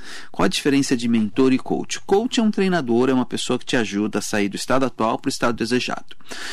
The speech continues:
Só que o coach, ele utiliza de perguntas e ferramentas. Ele não faz uma intervenção direta, ele não faz nenhum tipo de sugestão.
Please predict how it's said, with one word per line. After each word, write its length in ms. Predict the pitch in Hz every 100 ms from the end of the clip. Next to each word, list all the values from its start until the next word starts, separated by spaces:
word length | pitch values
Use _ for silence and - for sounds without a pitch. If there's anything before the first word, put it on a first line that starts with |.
| -
Só 180 | - 254
que 140 | -
o 60 | 214
coach, 680 | - 165 170 160 - - -
ele 200 | 139 160
utiliza 420 | 165 147 151 147
de 140 | 123
perguntas 600 | 127 151 135 123 170 185
e 60 | 185
ferramentas. 920 | 185 190 202 180 127 123 - - - -
Ele 160 | 143
não 160 | 175 190
faz 380 | - 170 185 165
uma 100 | 151
intervenção 680 | 135 131 120 113 - 127
direta, 540 | 117 104 104 104 - 107 - -
ele 100 | 165
não 80 | 180
faz 200 | 185 185
nenhum 120 | 185
tipo 240 | 175 -
de 120 | 143 147
sugestão. 680 | - 135 131 - - 98